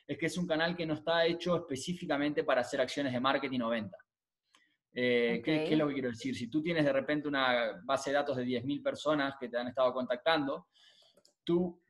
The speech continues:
Speaker 1: puedes enviarles mensajes directamente a esta persona, pero solamente puedes enviar mensajes con determinadas características, con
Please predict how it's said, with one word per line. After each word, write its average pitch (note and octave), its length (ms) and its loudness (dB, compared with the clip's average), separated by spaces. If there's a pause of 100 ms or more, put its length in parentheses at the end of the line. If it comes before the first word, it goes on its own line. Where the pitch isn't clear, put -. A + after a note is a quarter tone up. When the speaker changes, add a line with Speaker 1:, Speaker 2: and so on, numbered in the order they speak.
Speaker 1:
puedes E3 420 8
enviarles C#3 500 4
mensajes B2+ 420 0
directamente B2 480 -2
a - 20 -8
esta A2+ 100 -4
persona, A2 480 -6 (240)
pero C#3 200 0
solamente E3+ 560 2
puedes D#3+ 300 2
enviar D3 280 2
mensajes D3+ 720 -2 (300)
con C#3 420 -2
determinadas C#3 540 2
características, D3 760 2 (220)
con C3 400 -2